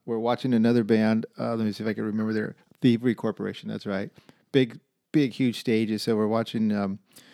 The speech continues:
Thie-, Thievery Corporation. The, the setting is just beautiful. It's on the bay in San Diego.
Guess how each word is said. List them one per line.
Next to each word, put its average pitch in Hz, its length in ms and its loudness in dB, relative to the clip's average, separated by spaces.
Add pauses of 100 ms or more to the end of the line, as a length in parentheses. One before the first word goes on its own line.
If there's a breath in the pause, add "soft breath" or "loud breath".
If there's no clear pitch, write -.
(160 soft breath)
Thie-, 123 280 4 (120)
Thievery 127 340 2
Corporation. 120 720 0
The, 104 260 -2
the 120 80 -6
setting 147 340 2
is 101 100 0
just 98 200 -10
beautiful. 101 480 -2
It's - 80 -14
on 104 100 -4
the 107 80 -4
bay 98 400 -2
in 101 120 -2
San 107 260 0
Diego. 107 680 -4